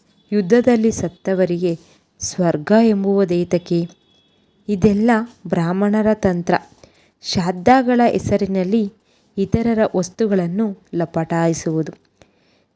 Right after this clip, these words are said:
ತೆರನ ಮಾತುಗಳು ಯಾದವನ ಗೃಹಗಳಲ್ಲಿ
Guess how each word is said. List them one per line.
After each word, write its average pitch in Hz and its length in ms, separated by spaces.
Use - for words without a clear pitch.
ತೆರನ 233 400
ಮಾತುಗಳು 214 880
ಯಾದವನ 185 680
ಗೃಹಗಳಲ್ಲಿ 175 800